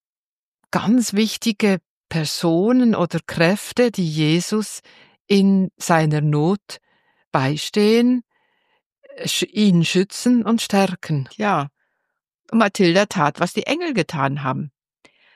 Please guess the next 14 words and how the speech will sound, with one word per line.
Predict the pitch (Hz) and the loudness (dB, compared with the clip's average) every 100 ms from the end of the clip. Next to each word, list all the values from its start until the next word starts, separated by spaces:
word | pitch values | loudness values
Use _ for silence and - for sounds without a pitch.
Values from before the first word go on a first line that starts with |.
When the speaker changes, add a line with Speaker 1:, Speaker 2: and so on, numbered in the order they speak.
| _ | _
Speaker 2:
Sie | - 196 | -2 2
nahm | 180 151 | 2 2
Jesus | 170 226 247 262 - | 0 0 0 -4 -2
in | 196 | -2
ihrem | 185 170 170 | 0 -2 -2
Haus | 156 156 - - | 0 -2 -2 -2
auf. | 143 233 392 - _ _ _ _ _ _ _ _ _ _ | 0 0 -6 -14 _ _ _ _ _ _ _ _ _ _
Sie | 202 | -4
sorgte | 160 180 208 - | 0 2 0 0
dafür, | 233 226 - 214 | 0 0 0 0
dass | 196 | 2
ihm | 190 | 0
nichts | 170 - | 0 -4
passierte. | - 151 - 170 180 - 359 | -6 -6 -4 -4 -4 -4 -6